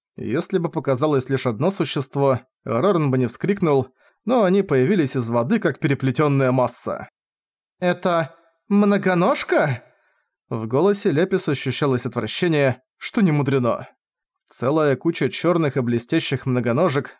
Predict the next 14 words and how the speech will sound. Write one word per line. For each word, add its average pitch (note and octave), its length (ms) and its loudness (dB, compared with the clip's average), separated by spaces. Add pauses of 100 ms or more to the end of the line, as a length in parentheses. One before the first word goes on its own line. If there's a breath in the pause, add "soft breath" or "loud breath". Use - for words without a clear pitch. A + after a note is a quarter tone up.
размером C3 500 0
с - 80 -6
руку D3+ 200 -2
человека C3 680 0 (140)
извивались. C3+ 840 0 (520)
Мерзкое E3+ 560 0
переплетение C#3 680 0
этих C3+ 280 -2
существ G3 520 -2
заставило C3+ 640 0
всех F3+ 260 -2
лишиться C#3+ 520 -2
дара C#3 300 2
речи. B2 520 -2